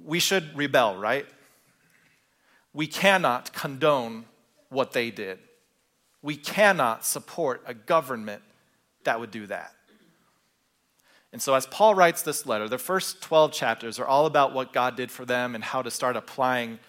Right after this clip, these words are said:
love for God into your life. And in chapter thirteen, it seems like he gets to one of the main points that he needed to talk to them about, how to live in both the church and the state, and what that looks like for a country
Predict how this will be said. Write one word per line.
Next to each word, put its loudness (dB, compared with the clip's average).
love 0
for -12
God 2
into -10
your -6
life. -2
And -12
in -8
chapter 0
thirteen, -4
it -10
seems -10
like -4
he -10
gets -4
to -4
one -2
of -2
the -2
main -6
points -8
that -6
he -12
needed -8
to -18
talk -6
to -18
them -8
about, -12
how -2
to 0
live -4
in -16
both -8
the -14
church -6
and -12
the -14
state, -10
and -12
what 2
that 2
looks -6
like -6
for -6
a -6
country -10